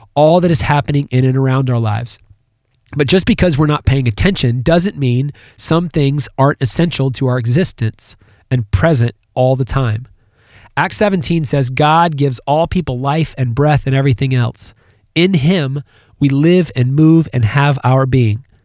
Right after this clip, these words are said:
Job thirty-three four says, "The Spirit of God made me what I am, and the breath of God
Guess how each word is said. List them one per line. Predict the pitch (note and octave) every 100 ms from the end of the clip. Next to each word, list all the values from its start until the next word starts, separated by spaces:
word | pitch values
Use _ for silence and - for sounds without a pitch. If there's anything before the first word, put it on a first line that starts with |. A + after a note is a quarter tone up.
| _ _ _ -
Job | E3+ D3+
thirty-three | F3 F3 D3+ D#3+
four | - F#3 G#3
says, | - C3 B2 B2+ - - _
"The | D#3
Spirit | C3 - F#3 G3+
of | G3
God | D#3 D3 D3 D3 _ _ _ -
made | D3 E3 E3+
me | E3
what | C#3+ C#3
I |
am, | C3 C3+ A#2 A2 - - _ _ -
and |
the | C#3
breath | C3 F3 E3+
of | C#3+
God | C3+ C#3 C#3+